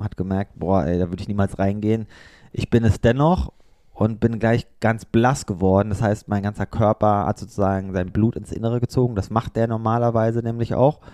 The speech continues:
Und wenn er das ganze Blut nämlich nach innen sich zieht, dann hast du das Problem, wenn kein, äh, kein Blut mehr in der Muskulatur ist, dann hast du, äh, einfach auch keine Kraft mehr.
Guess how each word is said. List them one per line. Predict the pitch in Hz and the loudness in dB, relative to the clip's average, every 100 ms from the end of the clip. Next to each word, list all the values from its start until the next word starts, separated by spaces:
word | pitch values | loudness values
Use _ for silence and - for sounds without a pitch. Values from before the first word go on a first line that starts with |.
| - - - - - - _ | -20 -20 -20 -20 -20 -20 _
Und | - 104 98 98 95 | 2 4 4 0 -4
wenn | 101 117 | -2 0
er | 110 98 101 | 0 0 -4
das | - 95 | -2 -2
ganze | - 107 98 | -2 -2 -2
Blut | 90 117 147 | 0 2 2
nämlich | 104 98 - | -2 -6 -6
nach | 90 - | -8 -6
innen | 127 135 98 | -4 -4 -4
sich | 92 | -6
zieht, | - - 123 - - - - - - - | -8 -6 -4 -6 -16 -20 -20 -20 -20 -10
dann | 95 | -4
hast | 107 113 | -2 -2
du | |
das | 104 | -2
Problem, | - 95 98 104 110 113 - | -2 0 2 2 -2 -12 -14
wenn | 92 | -12
kein, | - 95 92 - - - - | -8 -8 -10 -16 -20 -16 -6
äh, | 95 95 90 - | -2 -2 -4 -10
kein | - 92 92 90 - _ _ | -10 -8 -10 -14 -20 _ _
Blut | - 110 110 | -2 -2 -2
mehr | |
in | 95 | -4
der | 92 | -2
Muskulatur | 104 - 85 - 123 | -4 -4 -4 0 0
ist, | 107 127 - | 0 -2 -4
dann | 95 107 | -4 -2
hast | 107 - - | -6 -8 -12
du, | 95 | -8
äh, | 98 95 - - | -6 -6 -8 -10
einfach | 95 101 - 92 101 107 | -8 -8 -4 -4 -4 -8
auch | - 92 - | -4 -4 -4
keine | 107 98 | -8 -8
Kraft | - 165 - | -4 -4 -4
mehr. | 104 110 160 | -2 -2 -2